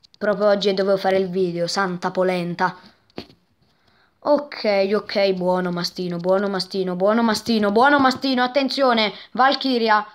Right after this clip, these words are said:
qui per anticiparlo, attenzione, vicino alle tre colonne,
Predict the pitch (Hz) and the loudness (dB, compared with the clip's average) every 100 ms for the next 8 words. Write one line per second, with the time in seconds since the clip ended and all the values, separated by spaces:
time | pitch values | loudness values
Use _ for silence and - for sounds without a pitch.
0 | _ 233 226 226 254 277 269 254 247 233 | _ -6 -4 0 0 2 0 2 4 4
1 | 254 254 - - 539 539 539 508 427 - | 4 2 2 2 2 2 2 2 -2 -4
2 | - 554 587 587 587 605 605 587 587 | -4 0 2 4 2 2 4 4 4